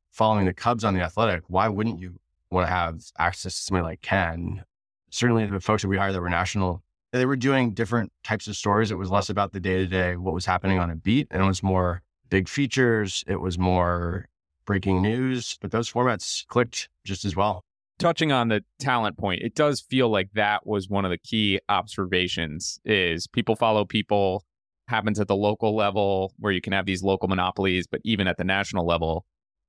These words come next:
Speaker 2: And you touched a little bit upon how you were different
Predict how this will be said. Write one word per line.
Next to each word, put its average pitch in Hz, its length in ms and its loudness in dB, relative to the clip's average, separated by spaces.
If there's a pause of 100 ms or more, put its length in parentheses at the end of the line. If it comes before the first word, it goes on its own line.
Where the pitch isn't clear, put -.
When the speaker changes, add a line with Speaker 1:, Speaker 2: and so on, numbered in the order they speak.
Speaker 2:
And 139 320 2
you 160 140 0
touched 196 240 0
a 160 60 2
little 160 180 2
bit 120 120 2
upon 104 640 0
how 123 160 0
you 113 160 -2
were 104 100 -2
different 117 460 0